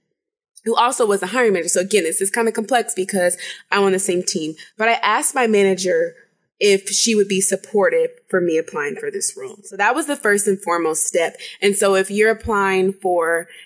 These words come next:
you know, another job, you need to a-, you need to network with the hiring manager, right?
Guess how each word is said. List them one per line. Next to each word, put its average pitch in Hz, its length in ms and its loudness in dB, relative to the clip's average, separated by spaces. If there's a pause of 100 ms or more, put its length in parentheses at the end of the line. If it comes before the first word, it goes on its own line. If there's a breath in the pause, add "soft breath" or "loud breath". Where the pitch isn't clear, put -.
(100)
you 185 100 0
know, 165 140 0
another 233 320 2
job, 170 320 0
you 196 80 -2
need 190 140 4
to - 140 -2
a-, 147 180 0
you 220 100 0
need 208 160 2
to 196 40 2
network 185 380 0
with 170 140 -2
the 175 80 -10
hiring 170 380 -6
manager, - 420 -12
right? 160 260 0